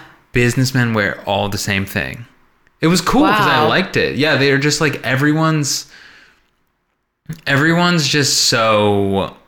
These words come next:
Speaker 1: like, everyone's respectful.
Speaker 2: Mm-hmm.
Speaker 1: But they're just concerned about, they're, like, taking care of their shit. And it's, like, on other
Speaker 2: Mm.
Speaker 1: people to take care of their own shit
Speaker 2: Mm-hmm.
Speaker 1: and be respectful of everyone else.
Speaker 2: Mm.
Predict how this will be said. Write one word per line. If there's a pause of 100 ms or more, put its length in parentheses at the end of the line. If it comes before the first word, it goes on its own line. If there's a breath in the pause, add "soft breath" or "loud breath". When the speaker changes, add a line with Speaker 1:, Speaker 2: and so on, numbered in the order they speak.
(120)
Speaker 1:
like,
everyone's
respectful. (220)
Speaker 2:
Mm-hmm. (300)
Speaker 1:
But
they're
just
concerned
about,
they're,
like,
taking
care
of
their
shit. (560 soft breath)
And
it's,
like, (320)
on
other
Speaker 2:
Mm.
Speaker 1:
people
to
take
care
of
their
own
shit
Speaker 2:
Mm-hmm.
Speaker 1:
and
be
respectful
of
everyone
else.
Speaker 2:
Mm.